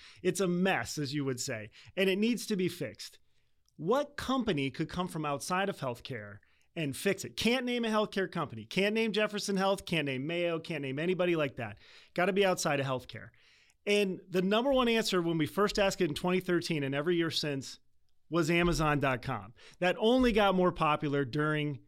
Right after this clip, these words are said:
covid. And you'd get, you'd get board members who would kind of fold their arms, and you get C E Os saying, "We're not, we're not Amazon, right?" And sure, we get it, right? It's the whole healthcare is different defense. And yet consumers were saying,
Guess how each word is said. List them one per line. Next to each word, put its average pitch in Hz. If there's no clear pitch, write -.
covid. 160
And 175
you'd 196
get, 262
you'd 233
get 233
board 302
members 247
who 214
would 185
kind 185
of 135
fold 196
their 175
arms, 214
and 160
you 147
get 175
C 208
E 202
Os 196
saying, 170
"We're 269
not, 277
we're 262
not 302
Amazon, 139
right?" 185
And 170
sure, -
we 160
get 160
it, 120
right? 147
It's 147
the 160
whole 170
healthcare 165
is 131
different 143
defense. 117
And 180
yet 208
consumers 233
were 151
saying, 139